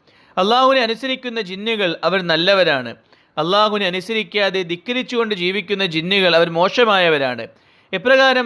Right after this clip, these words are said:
മനുഷ്യരിൽ അള്ളാഹുവിനെ അനുസരിക്കുന്നവർ നല്ലവരും അള്ളാഹു അനുസരിക്കാത്തവർ മോശമായവരുമാണോ, അതുപോലെ തന്നെ ജിന്നുകളിലും അള്ളാഹുവിനെ അനുസരിക്കുന്നൊരു കൂട്ടരും അള്ളാഹുവിനെ അനുസരിക്കാത്ത മറുകൂട്ടരുമുണ്ട്. ജിന്നുകളെ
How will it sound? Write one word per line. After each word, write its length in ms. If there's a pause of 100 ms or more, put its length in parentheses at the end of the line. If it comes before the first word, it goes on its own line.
മനുഷ്യരിൽ 480 (140)
അള്ളാഹുവിനെ 440
അനുസരിക്കുന്നവർ 680 (140)
നല്ലവരും 500 (380)
അള്ളാഹു 440
അനുസരിക്കാത്തവർ 800 (140)
മോശമായവരുമാണോ, 1000 (380)
അതുപോലെ 420
തന്നെ 200 (120)
ജിന്നുകളിലും 580 (400)
അള്ളാഹുവിനെ 480
അനുസരിക്കുന്നൊരു 680
കൂട്ടരും 400 (340)
അള്ളാഹുവിനെ 560
അനുസരിക്കാത്ത 720 (300)
മറുകൂട്ടരുമുണ്ട്. 800 (480)
ജിന്നുകളെ 420